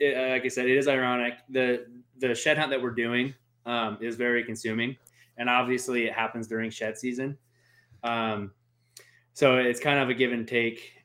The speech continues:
Uh, some of our, our team members have gone out. Um, particularly, uh, it's a good excuse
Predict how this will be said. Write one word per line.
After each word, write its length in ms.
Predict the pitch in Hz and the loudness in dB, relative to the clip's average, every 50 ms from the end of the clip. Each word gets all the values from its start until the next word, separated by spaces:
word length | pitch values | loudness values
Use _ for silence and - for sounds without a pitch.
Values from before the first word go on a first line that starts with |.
| _ _ _ | _ _ _
Uh, 280 | - 117 117 113 113 101 | -6 -4 -2 -2 -2 0
some 200 | - - 160 165 | 2 2 2 4
of 100 | 156 151 | 6 6
our, 180 | 147 135 127 117 | 6 6 6 4
our 160 | 123 127 123 | 0 -2 -2
team 180 | 123 - 139 131 | -2 -2 -2 0
members 240 | 127 123 113 110 - | 0 0 -2 -2 -2
have 220 | 123 117 120 120 | 0 0 0 0
gone 180 | 120 117 113 110 | 0 -2 -2 -2
out. 300 | 107 107 110 - - _ _ _ - | -2 -4 -4 -6 -12 _ _ _ -10
Um, 540 | 113 113 110 110 107 107 107 107 107 113 - - | -8 -6 -4 -4 -4 -6 -6 -6 -8 -10 -8 -4
particularly, 880 | 135 127 - 135 123 - 131 123 120 117 117 117 113 110 110 113 - - - | -4 -2 -2 -2 -2 0 0 -2 0 0 0 0 0 0 -2 -4 -6 -8 -8
uh, 160 | 110 110 107 104 | -6 -6 -6 -6
it's 120 | 101 - | -8 -10
a 40 | 117 | -6
good 160 | 117 120 113 | -4 -2 -2
excuse 580 | 113 110 - - - 113 107 - - - - | -2 -4 -6 -8 -8 -8 -8 -8 -12 -18 -20